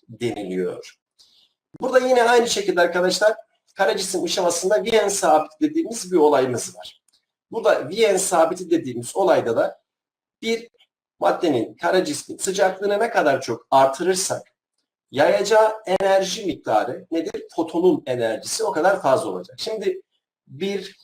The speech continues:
demir parçasını düşünün. Bir demir parçasını ne yapıyoruz? Ateş közünde ısıtmaya başladık. İlk önce hangi rengi alır?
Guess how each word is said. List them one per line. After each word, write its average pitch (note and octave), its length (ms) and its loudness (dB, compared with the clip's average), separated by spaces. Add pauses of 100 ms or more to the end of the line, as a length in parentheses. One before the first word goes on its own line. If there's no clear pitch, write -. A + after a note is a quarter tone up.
(720)
demir F#3 560 0
parçasını B2 580 -2
düşünün. - 460 -8 (300)
Bir F#3 260 -2
demir F#3+ 280 2
parçasını F3+ 640 0 (260)
ne G3 60 2
yapıyoruz? F#3 720 0
Ateş F#3 420 -4
közünde E3 520 0
ısıtmaya F#3+ 540 0
başladık. - 480 -2 (720)
İlk A3 240 -8
önce G#3+ 220 -2
hangi G#3+ 340 4
rengi C#3+ 300 4
alır? E3+ 340 -2